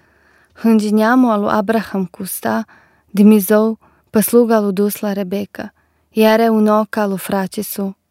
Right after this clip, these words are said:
al lui Abraham. Rebecca a stat pe aie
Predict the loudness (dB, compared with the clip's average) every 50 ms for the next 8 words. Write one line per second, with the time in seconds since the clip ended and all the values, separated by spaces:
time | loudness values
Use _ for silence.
0 | _ _ -4 -4 -4 -4 -4 -4 -4 -4 -6 -8 -10 -10 -12 -12 -12 -12 -12 -14
1 | _ _ _ _ _ _ _ _ _ _ _ _ _ _ _ _ _ _ _ _
2 | _ _ _ _ _ _ _ _ _ _ _ _ _ _ _ _ _ _ _ _
3 | _ _ _ _ _ _ _ _ _ _ _ _ -4 -2 0 0 0 2 0 0
4 | 0 -2 -4 -4 -4 -4 -6 -8 -8 -8 -8 -8 -8 -12 -16 -20 _ _ -12 -10
5 | -8 -8 -6 -8 -8 -8 -10 -10